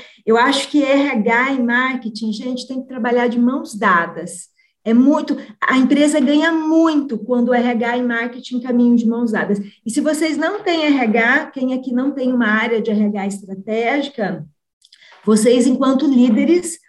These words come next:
podem fazer esse papel aí de gestão de pessoas, né?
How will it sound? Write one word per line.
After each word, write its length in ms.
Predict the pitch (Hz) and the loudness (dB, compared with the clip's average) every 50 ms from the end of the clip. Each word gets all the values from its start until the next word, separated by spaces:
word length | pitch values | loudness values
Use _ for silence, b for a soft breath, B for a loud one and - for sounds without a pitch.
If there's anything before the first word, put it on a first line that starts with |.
| b b _ _ | b b _ _
podem 320 | - 220 214 208 254 254 | -2 0 2 2 2 2
fazer 340 | - 277 285 254 233 240 254 262 | 2 2 0 0 0 2 2 2
esse 200 | 254 254 - 302 | 2 -2 -4 -6
papel 560 | - 320 320 - - 277 254 247 254 254 269 | -8 -10 -10 -10 -6 -2 -2 0 0 0 -2
aí 220 | 247 233 233 240 | -2 -2 -2 -2
de 100 | 214 226 | -4 -4
gestão 460 | - 285 269 269 - - 269 254 254 | -4 -4 -6 -6 -8 -6 -4 -2 -2
de 80 | 240 240 | -2 -4
pessoas, 800 | 226 277 269 - - - 214 180 165 165 160 165 175 185 - - _ _ _ _ _ _ _ _ _ _ | -8 -10 -12 -10 -8 -8 -6 -6 -6 -8 -10 -10 -14 -16 -20 -20 _ _ _ _ _ _ _ _ _ _
né? 400 | - 175 180 196 208 247 262 262 | -14 -8 -6 -6 -4 -6 -6 -8